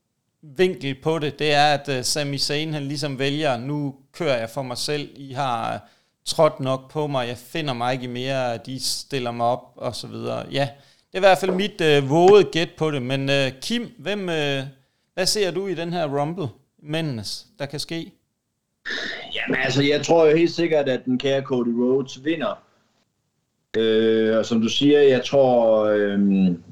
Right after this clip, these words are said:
Speaker 2: ja, det kan godt være, det er lidt for, for usigeligt, men jeg tror egentlig, det kan de lave en god historie ud, ud af det i selve kampen, at,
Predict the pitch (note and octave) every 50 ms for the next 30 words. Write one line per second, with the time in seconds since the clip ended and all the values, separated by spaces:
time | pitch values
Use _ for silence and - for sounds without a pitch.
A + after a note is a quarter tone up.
0 | - - F#2+ G#2 G#2+ - A#2 A2+ A2+ B2+ B2 C3 C3+ C3 B2+ A#2+ B2+ C3+ C3 -
1 | - B2+ A#2+ A2+ A2 G#2+ G#2+ - - A#2 A2+ A2+ A2 A2 - - D#3+ E3+ D#3 C3
2 | G#2+ G#2 G2 F2 - G#2+ G#2+ G#2+ A2 A2 G#2+ - - B2+ B2+ B2 A#2+ A2+ G#2+ A#2
3 | A2+ - A#2 A#2+ A2+ A2+ A2+ A#2 A#2+ A#2+ C3+ C3 B2 A2 A2 - - C3+ B2+ A#2+
4 | A2+ A2 G#2+ G#2+ G#2+ G2 B2 C3 C3 B2 - - _ _ _ _ _ _ - -
5 | - C#3+ C3 A#2+ A2+ G#2+ G2 G2 G2+ - - B2 B2+ C3 - - A2+ A2 A2 A2+
6 | - - A2+ A2 F#2+ - - E2+ E2 F2+ E2+ - -